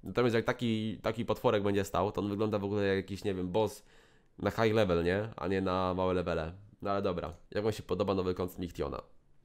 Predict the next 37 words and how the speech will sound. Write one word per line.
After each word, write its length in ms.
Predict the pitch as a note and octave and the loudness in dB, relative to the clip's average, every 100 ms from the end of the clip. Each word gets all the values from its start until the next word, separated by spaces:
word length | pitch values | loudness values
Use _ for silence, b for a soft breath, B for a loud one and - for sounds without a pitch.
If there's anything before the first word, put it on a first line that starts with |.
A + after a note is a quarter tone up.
| - | -4
P 140 | - C#3 | 4 6
S. 200 | G2 - | 6 4
Spora 300 | - F#3+ F3 | 4 6 8
część 180 | D#3 | 4
ekipy 200 | - E3 | 0 -2
Whitemoon 400 | A2 B2+ C#3 C#3 | 2 4 2 0
w 20 | A2+ | 0
normalnych 360 | A2 D3+ C#3+ | 2 4 4
warunkach 420 | G2 A#2 C3+ A#2+ | 4 2 2 -2
pracuje 340 | - G2 A#2 G2 | -2 -2 2 0
zdalnie, 420 | F#2 C#3+ D3 C3+ | 4 4 4 2
ale 240 | - F3 | 2 2
ze 100 | B2+ | 2
względu 240 | G#2+ B2 A#2 | 2 0 0
na 100 | G#2+ | 0
zaistniałe 460 | G#2 G2+ A2 G#2+ | 0 0 0 0
okoliczności 560 | F#2 F2 E2 B2 C#3+ B2+ | 0 -4 -6 -4 -4 -4
postanowiliśmy 680 | G#2+ G2+ F#2+ F2 A2 A2 G2 | -8 -4 -4 -2 -6 -6 -8
wszyscy 500 | - C3 B2+ A#2+ G2+ | -4 -6 -4 -2 0
zostać 320 | G2+ - F2 | 0 0 -4
w 60 | |
domu. 280 | E2 F#2+ D2+ - B B | 0 0 0 -6 B B
Nie 120 | C#3 | 2
ma 100 | D3+ | 6
jednak 220 | C3 C3 A2+ | 6 4 2
wielkiego 300 | A2 A2+ F2+ | 0 0 0
problemu, 420 | E2+ C3 D3 G#2+ | 2 2 2 2
bo 80 | G#2 | 2
nasze 260 | A2+ A2+ | 0 -2
wcześniej 320 | - B2+ B2 | -2 -2 0
wypracowane 500 | G2+ G2 F2+ F#2 F#2+ | 0 -2 -2 0 0
doświadczenie 520 | F#2 F2+ D#2+ - D3 A#2 | 0 -4 -4 -2 0 0
pozwala 380 | F#2 A#2 B2 | -2 0 2
na 100 | A2+ | 2
całkiem 360 | F#2 G#2+ G#2+ F#2+ | 0 -2 -2 -4
sprawną 580 | - - G#2 A2 G2 F#2 | -4 -6 0 2 2 0
pracę. 360 | F#2+ F2 - | 0 0 -2